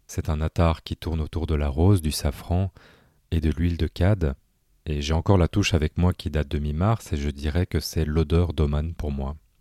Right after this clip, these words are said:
C'est le concentré de toutes les odeurs que j'ai pu sentir sur place.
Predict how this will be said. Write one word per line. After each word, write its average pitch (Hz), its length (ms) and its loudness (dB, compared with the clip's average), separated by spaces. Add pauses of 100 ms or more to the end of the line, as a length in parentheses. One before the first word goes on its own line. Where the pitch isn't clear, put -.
(300)
C'est - 280 -4
le 71 140 -2
concentré 98 760 0
de 82 120 2
toutes - 240 -2
les 87 160 2
odeurs 90 280 2
que 80 120 0
j'ai 73 120 0
pu - 140 -8
sentir 78 420 -6
sur - 200 -8
place. - 340 -10